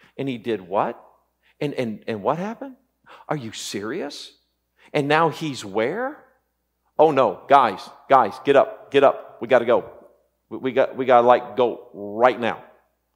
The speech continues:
<laughs> Miss, Miss Kelly had a procedure yesterday,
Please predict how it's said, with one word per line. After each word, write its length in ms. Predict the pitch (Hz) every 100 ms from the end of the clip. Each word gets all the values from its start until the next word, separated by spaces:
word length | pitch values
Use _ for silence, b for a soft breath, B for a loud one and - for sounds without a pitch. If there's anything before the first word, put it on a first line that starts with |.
| _
<laughs> 520 | - - _ - _
Miss, 260 | 113 104 -
Miss 200 | 110 -
Kelly 380 | - 107 107 98
had 400 | 104 101 95 -
a 160 | 98
procedure 480 | 95 98 - 117 101
yesterday, 680 | 95 120 120 104 92 92